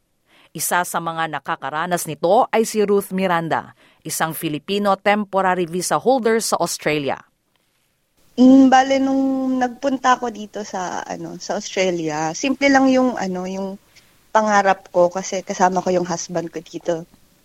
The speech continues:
Speaker 2: Gusto ko lang makaipon para sa future, tapos gusto ko rin matulungan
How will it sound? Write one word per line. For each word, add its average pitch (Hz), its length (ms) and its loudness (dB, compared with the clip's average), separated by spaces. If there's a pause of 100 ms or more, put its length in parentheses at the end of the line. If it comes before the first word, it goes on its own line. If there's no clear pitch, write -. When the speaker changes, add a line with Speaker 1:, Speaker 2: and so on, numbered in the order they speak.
Speaker 2:
Gusto - 240 0
ko 226 160 4
lang 214 240 2
makaipon 240 720 0
para 208 240 0
sa 208 160 -6
future, 214 1040 -2
tapos 180 320 -8
gusto 190 240 -4
ko 190 80 0
rin 180 160 -2
matulungan 175 480 -2